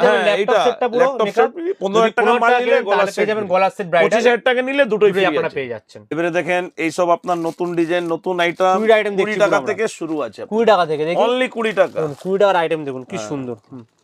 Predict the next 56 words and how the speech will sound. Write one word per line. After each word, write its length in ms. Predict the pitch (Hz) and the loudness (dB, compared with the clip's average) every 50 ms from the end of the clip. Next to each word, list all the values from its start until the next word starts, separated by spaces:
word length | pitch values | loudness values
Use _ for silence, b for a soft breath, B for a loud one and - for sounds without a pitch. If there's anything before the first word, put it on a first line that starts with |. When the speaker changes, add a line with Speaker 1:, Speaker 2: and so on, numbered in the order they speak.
| _ _ _ _ 170 | _ _ _ _ -12
Speaker 2:
এটা 80 | 170 | -4
শাখা 100 | - 180 | 0 2
Speaker 1:
শাখার 140 | 175 196 196 | 2 4 4
Speaker 2:
পলা 160 | 202 208 208 208 214 | 4 4 4 4 2
সেট 100 | 196 - | 0 0
Speaker 1:
পোলা 140 | - 202 202 | 2 2 2
Speaker 2:
আছে। 100 | - - | 0 0
Speaker 1:
কুড়ি 160 | 196 190 190 175 | -2 -2 -2 -2
টাকা। 260 | 165 160 123 - 101 - | -2 -4 -6 -8 -10 -8
Speaker 2:
কুড়ি 140 | - 180 180 175 | -6 -4 0 2
টাকা 120 | 165 147 135 | 2 0 0
করে। 140 | 123 117 117 | -4 -10 -14
হুম। 120 | - - 143 | -10 -8 -4
Speaker 1:
এগুলো 200 | 165 180 196 196 190 | 0 0 0 0 0
দেখেন, 240 | 190 185 156 160 143 | 0 -2 -4 -4 -6
পঞ্চাশ 360 | - 170 175 180 160 196 - - | -6 -6 -6 -4 -4 -6 -2 -2
টাকা। 260 | - 165 127 113 98 95 _ _ _ _ _ - | -2 -2 -2 -4 -10 -12 _ _ _ _ _ -18
Speaker 2:
দেখুন, 160 | 123 123 120 _ | -16 -16 -16 _
পঞ্চাশ 320 | - 151 151 147 - 165 - - | -8 -8 -6 -6 -6 -8 -6 -6
টাকা 120 | 165 151 147 | -6 -6 -6
সেট 200 | - 147 135 120 | -6 -8 -8 -8
দেখুন, 160 | 113 120 120 | -10 -12 -8
কি 60 | - 139 | -6 -4
Speaker 1:
এগুলো 200 | 156 180 185 190 | -2 0 0 0
Speaker 2:
সুন্দর। 80 | 180 190 | 0 0
Speaker 1:
দেখেন, 200 | 175 165 170 147 143 - | -2 -2 -6 -8 -6 -2
ষাট 180 | 185 185 185 - _ - | -2 -2 -2 -2 _ -4
টাকা। 220 | 190 165 131 127 110 107 - - | -4 -4 -4 -6 -12 -8 -2 0
সব 120 | 196 208 165 - | 0 0 0 -2
ছ 40 | - 190 196 202 | -2 0 0 0
মাস 160 | 226 226 190 175 | 0 -4 -4 -4
গ্যারান্টি 360 | 190 202 214 214 208 190 226 | -4 -4 -4 -6 -6 -8 -8
দিয়ে 220 | 190 185 214 214 226 240 | -8 -4 -2 0 0 0
বিক্রি 320 | 226 - - - 190 190 175 | -2 -6 -12 -12 -12 -12 -6
করবেন, 300 | - 170 147 123 113 113 | -4 -4 -4 -4 -6 -8
Speaker 2:
ছ 20 | 117 | -4
Speaker 1:
ঠিক 120 | 170 185 | -2 -2
Speaker 2:
মাসের 140 | 202 190 226 | 0 0 2
Speaker 1:
আছে? 80 | 196 | 2
Speaker 2:
গ্যারান্টি? 320 | 208 202 208 196 165 143 117 - - | 2 0 0 -2 -4 -6 -10 -2 0
Speaker 1:
ছ 20 | 180 190 180 | 0 0 2
মাস। 160 | 160 127 110 - - - _ | 0 -2 -4 -6 -12 -20 _
Speaker 2:
বাহ। 220 | 131 139 160 170 - _ _ _ _ _ | -6 -4 -4 -4 -4 _ _ _ _ _
Speaker 1:
হ্যাঁ, 180 | - 82 62 - - | -18 -16 -16 -12 -8
এগুলো 260 | - 156 170 190 190 180 | -4 -2 0 0 2 2
দেখেন, 220 | 185 160 160 151 | 0 -2 -2 -2
Speaker 2:
চার 100 | 135 185 | 0 2
Speaker 1:
পঞ্চাশ 160 | 185 185 180 | 2 2 2
Speaker 2:
পিসের 180 | 196 202 202 180 | 0 -2 -4 0
সেট 80 | - | 0
Speaker 1:
টাকা। 140 | 185 165 156 143 | 0 0 2 0
Speaker 2:
আছে। 80 | 156 180 | 0 -2
Speaker 1:
মটরচুরি 460 | 196 - 208 196 165 185 202 185 185 | -2 -2 -2 -4 -4 -4 -4 -4 -2
বলা 220 | 170 180 170 156 135 | 0 0 0 -2 -2
যায়। 180 | 117 98 - _ _ _ | -4 -8 -12 _ _ _
Speaker 2:
কত? 160 | _ 170 165 | _ -2 0